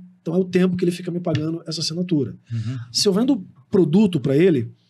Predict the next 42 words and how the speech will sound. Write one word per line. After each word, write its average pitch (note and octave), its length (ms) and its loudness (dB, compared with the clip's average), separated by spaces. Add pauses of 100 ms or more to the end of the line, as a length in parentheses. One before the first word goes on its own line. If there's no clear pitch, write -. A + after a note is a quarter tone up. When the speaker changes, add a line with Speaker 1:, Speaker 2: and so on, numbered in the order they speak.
(300)
Speaker 1:
é E3+ 140 0
a G#3 80 2
quantidade F3+ 600 0
de F#3 180 -2
compras D#3+ 420 0
que - 80 -2
ele F3 80 0
me F3 80 -2
faz D#3 340 -2
ao F3 80 0
longo, D3+ 220 -4
sei F#3+ 140 -2
lá, D#3 160 -2
de B2+ 80 -8
um B2+ 60 -10
período, D#3+ 380 2
de A#2 140 -2
seis B2 240 -4
meses, B2+ 340 -2
de A#2 120 -4
um C3 120 -10
ano C#3 140 -6
e C3+ 60 -10
por C#3 140 -10
aí E3+ 60 -6
vai. E3 220 -6 (420)
Speaker 2:
Se - 180 -4
ele D#3 100 2
compra F3 260 2
um D#3+ 240 4
imóvel, D3+ 400 6
por B2+ 140 2
exemplo, A#2 260 2
um A2+ 40 -10
corretor, C#3 400 2
vai, B2+ 180 2
uma C3 160 2
imobiliária, D3 540 2
então, C3 100 -2
um C3 60 -2
imobiliário C3+ 420 0
vendo, D3 380 -4